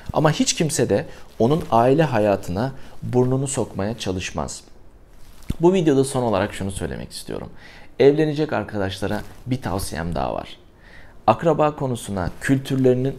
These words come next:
uyuşup uyuşmadığına, hatta yemek zevklerinize bile dikkat edin. Yani yemek, ne yiyorsunuz, o ne yemeği seviyor, siz ne yiyorsunuz, bunlar uyuşuyor mu? Mutfak bile önemli bir konu.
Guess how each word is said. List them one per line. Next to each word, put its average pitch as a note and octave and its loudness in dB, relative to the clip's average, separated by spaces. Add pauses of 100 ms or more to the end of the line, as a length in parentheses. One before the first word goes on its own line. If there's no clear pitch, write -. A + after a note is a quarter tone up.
(120)
uyuşup A2 0 (100)
uyuşmadığına, E2 -4
hatta - -2
yemek A#2+ 4
zevklerinize G2 0
bile F#2 -2
dikkat E2+ -6
edin. G1+ -6 (400)
Yani F#2+ 0
yemek, G#2+ 2
ne G2+ 2
yiyorsunuz, A#2 0
o A2 0
ne A#2 4
yemeği A2+ 2
seviyor, A#2 0
siz A2 -4
ne A#2 0
yiyorsunuz, A2 -2
bunlar A2+ 2
uyuşuyor G#2 -2
mu? D#2 -4
Mutfak D#3+ -2
bile A#2+ 2
önemli F#2+ 0
bir F2 -10
konu. B1 -6